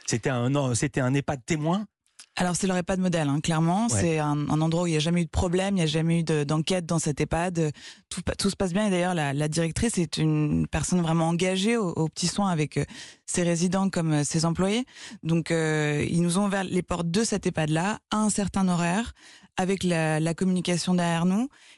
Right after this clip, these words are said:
Speaker 2: Et ils avaient choisi, euh, les, les personnes à qui on pouvait parler, en fait. Donc, euh, c'était une ouverture, euh,
Speaker 1: D'accord,
Speaker 2: euh,
Speaker 1: je repose
Speaker 2: partie
Speaker 1: ma question.
Speaker 2: assez
Speaker 1: Aviez-vous
Speaker 2: ouverte.
Speaker 1: l'impression de vous faire balader ?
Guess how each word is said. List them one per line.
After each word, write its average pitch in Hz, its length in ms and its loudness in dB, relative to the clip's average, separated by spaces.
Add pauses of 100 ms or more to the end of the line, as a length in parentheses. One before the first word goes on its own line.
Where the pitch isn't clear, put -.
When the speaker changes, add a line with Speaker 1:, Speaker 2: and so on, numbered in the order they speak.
(160)
Speaker 2:
Et 196 160 2
ils 180 140 2
avaient 175 160 0
choisi, 180 500 0
euh, 180 200 2
les, 160 260 2
les 160 220 2
personnes 190 400 0
à 170 60 0
qui 208 140 -2
on 190 80 4
pouvait 180 200 -2
parler, 214 260 0
en 156 100 2
fait. - 420 -4
Donc, 165 200 2
euh, 156 260 0 (440)
c'était 165 240 0
une 165 100 4
ouverture, 165 460 0
euh, 151 200 2 (380)
Speaker 1:
D'accord, - 300 0
Speaker 2:
euh, - 20 -2
Speaker 1:
je 95 100 0
repose 107 200 2
Speaker 2:
partie 123 160 -2
Speaker 1:
ma 110 80 0
question. 110 240 0
Speaker 2:
assez - 180 -2
Speaker 1:
Aviez-vous 165 360 0
Speaker 2:
ouverte. 175 80 2
Speaker 1:
l'impression 123 440 0
de 139 80 2
vous 104 580 2
faire 117 200 -4
balader ? 123 400 0